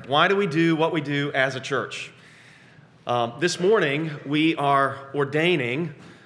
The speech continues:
uh, Tyler to the work that the Lord has called him to. I wonder if you've asked the question, "Why don't we ordain all the people that leave Kenwood to go pastor somewhere else?" There's a kind of, uh, loosely applied policy at work,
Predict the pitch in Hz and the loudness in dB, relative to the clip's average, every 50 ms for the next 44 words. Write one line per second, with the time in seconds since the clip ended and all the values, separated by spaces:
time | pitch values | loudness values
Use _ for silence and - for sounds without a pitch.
0 | - - 120 123 117 113 - - 170 175 175 165 139 123 131 143 143 - 156 143 | -12 -6 -4 -2 -2 -2 -2 0 2 2 4 4 4 2 0 0 -2 -4 -4 -2
1 | 139 135 147 143 139 143 135 139 139 139 135 135 139 135 143 131 131 - - 165 | 0 0 0 0 0 -2 -4 -6 -4 -4 -2 -2 -2 -2 -2 -6 -6 -4 -2 0
2 | 165 160 139 123 123 127 127 113 92 82 - - - - - - - - _ - | 0 0 0 -2 -4 -4 -6 -6 -6 -8 -12 -20 -20 -20 -20 -20 -20 -12 _ -2
3 | 160 220 262 269 220 190 - 180 160 170 156 156 151 - 160 - 156 147 143 - | 0 0 2 2 0 0 0 -2 0 0 0 0 -2 -6 -6 -4 -4 -4 -2 -2
4 | 170 165 170 165 151 180 214 262 285 285 247 247 240 233 220 214 190 175 202 202 | -4 -4 -2 -2 0 0 2 2 2 0 0 -2 0 0 0 0 0 0 0 0
5 | 196 180 202 262 277 220 - - - 160 147 147 143 135 123 135 117 143 143 139 | 0 2 2 2 0 -2 -4 -4 -4 -4 -4 -2 -4 -4 -4 -4 -4 -2 -2 -2
6 | 135 131 123 - - - - - - - _ _ _ _ _ - 160 147 147 143 | -2 -4 -6 -10 -16 -20 -20 -20 -20 -20 _ _ _ _ _ -2 0 0 2 0
7 | 139 139 139 - 135 131 131 139 131 127 120 - 127 123 107 104 - - - 156 | 0 0 0 0 0 0 0 0 0 0 0 -2 -4 -4 -6 -6 -10 -10 -8 -6
8 | 156 117 113 110 110 107 - - - - - - _ _ _ _ _ _ - - | -4 -2 -2 -2 -2 -4 -6 -8 -12 -18 -20 -20 _ _ _ _ _ _ -20 -20
9 | - _ _ _ _ - - - 135 143 143 165 175 202 220 226 233 220 165 - | -20 _ _ _ _ -20 -14 -10 -8 -6 -6 -2 0 2 2 2 2 0 -2 -8
10 | - - - - - - 135 135 131 131 127 - - - - - - - - - | -14 -18 -20 -20 -14 -6 -2 0 0 0 0 -2 -8 -16 -18 -20 -20 -20 -20 -20
11 | - - - - 185 220 277 302 269 - - 226 226 208 190 - 190 185 180 175 | -20 -20 -14 -12 -8 -2 -2 0 0 0 2 2 2 2 2 2 2 2 2 2
12 | 170 170 175 170 160 156 151 139 - - 135 127 127 127 120 117 120 120 117 156 | 2 0 2 2 2 2 2 0 0 -2 -2 0 0 -2 -2 -2 0 2 2 2
13 | 208 - - - - - | 2 0 -4 -12 -16 -20